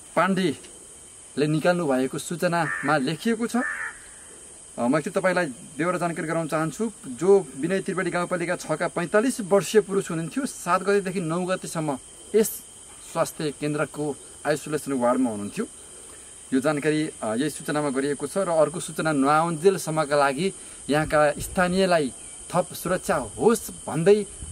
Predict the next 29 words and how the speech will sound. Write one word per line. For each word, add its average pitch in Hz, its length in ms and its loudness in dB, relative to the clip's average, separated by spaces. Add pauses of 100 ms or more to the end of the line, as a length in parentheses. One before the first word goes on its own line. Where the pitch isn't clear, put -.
बन्द 180 200 2
गरिएको 165 340 0
बेहोरा 147 280 2
जानकारी 139 340 -2
गराउँदछौँ 135 460 -2
भनेर 117 200 -2
लेखिएको 131 400 0
छ। - 100 -8 (720)
यो 185 80 8
एउटा 214 100 8
दुःखद 214 340 4
कुरा 247 200 6
पनि 240 220 6
हो। 214 260 10
भोलि 196 360 2 (160)
कोही 226 240 8 (240)
अन्य 208 440 4
लक्षण 190 400 4
भएका 165 460 0 (240)
मानिसहरू 185 540 4
देखियो 165 360 -2
भने 143 280 -2 (300)
यहाँबाट 151 320 4
जिल्ला 165 240 2
अस्पताल 147 380 2
पुर्याउनु 139 280 2
पर्ने 117 160 -2
अवस्था 107 260 -4
हुन्छ। 98 200 -6